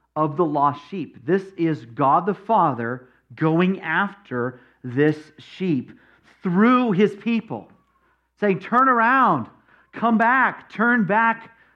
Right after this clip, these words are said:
to me." This is the means by which God is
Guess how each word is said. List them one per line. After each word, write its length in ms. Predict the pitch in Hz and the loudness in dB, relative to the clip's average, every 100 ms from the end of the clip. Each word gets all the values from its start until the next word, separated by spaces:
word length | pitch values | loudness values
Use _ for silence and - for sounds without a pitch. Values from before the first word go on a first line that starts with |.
| _ _ _ _ _ _ _ _ - | _ _ _ _ _ _ _ _ -10
to 100 | 180 | -6
me." 420 | 190 196 131 95 _ _ _ _ _ | -6 -6 -8 -12 _ _ _ _ _
This 260 | 127 151 156 | -10 -10 -6
is 120 | 160 | -8
the 80 | 156 | -6
means 380 | 151 156 165 160 | -4 -2 -2 -2
by 200 | 156 131 | -4 -4
which 260 | 123 120 | -4 -10
God 400 | - 120 120 127 | -8 -6 -6 -6
is 140 | 127 | -8